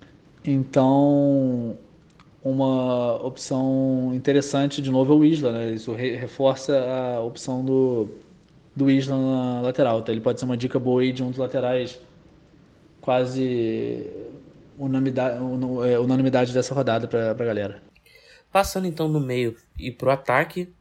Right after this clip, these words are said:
Speaker 2: a gente já tem a confirmação que o Marinho, o g-, talvez o maior mito dessa edição, não joga,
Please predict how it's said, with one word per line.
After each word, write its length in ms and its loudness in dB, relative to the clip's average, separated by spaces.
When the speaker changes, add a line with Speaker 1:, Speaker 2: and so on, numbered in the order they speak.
Speaker 2:
a 100 -4
gente 180 -10
já 80 -2
tem 160 -4
a 20 -2
confirmação 540 -6
que 100 -10
o 40 -8
Marinho, 560 -4
o 160 -8
g-, 100 -4
talvez 340 0
o 40 -4
maior 380 0
mito 400 -4
dessa 300 -2
edição, 440 -4
não 240 -4
joga, 460 -2